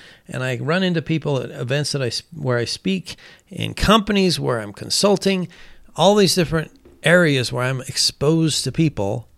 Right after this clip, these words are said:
and their Monday situation, I'm hearing more and more about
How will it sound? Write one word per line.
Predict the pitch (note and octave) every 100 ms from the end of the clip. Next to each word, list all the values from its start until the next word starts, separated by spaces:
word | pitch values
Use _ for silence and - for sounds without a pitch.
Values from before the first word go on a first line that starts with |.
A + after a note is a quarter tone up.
| - - _ -
and | B2 C3
their | A#2+
Monday | A#2 B2 D3 C3+ B2
situation, | - C3 - A#2+ C3+ C3 - F#2+ G#2+ _ _ _ _ _ _ _ _ _ _ _ -
I'm | C3
hearing | D3 C4+ G3+
more | D3 E3+ F3
and | C3
more | A#2+ D#3
about | B2+ G#2+ G#2 G2+ A2 - -